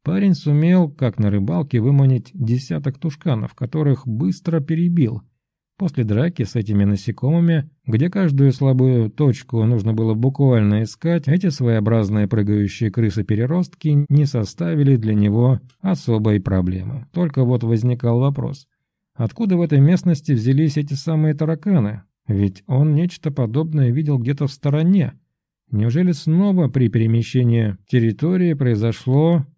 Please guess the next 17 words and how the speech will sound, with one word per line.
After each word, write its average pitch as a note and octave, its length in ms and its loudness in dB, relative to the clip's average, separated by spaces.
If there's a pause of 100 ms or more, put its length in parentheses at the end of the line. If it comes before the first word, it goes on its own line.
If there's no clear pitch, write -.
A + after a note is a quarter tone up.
(100)
и A#2 200 0
потенциальное C3+ 800 0
перемещение C3+ 720 2
гнёзд G#2+ 580 0
этих A2+ 300 0
тварей? A#2+ 480 -4 (680)
А A2+ 140 2
значит, F3+ 400 0
даже D#3 300 0
на D3 120 4
знакомых D#3 520 2
территориях C#3+ 640 0
ему A#2 220 0
придётся A2+ 460 -2
ожидать G#2+ 440 -2
каких-то A2+ 420 -2
сюрпризов. G2+ 560 -6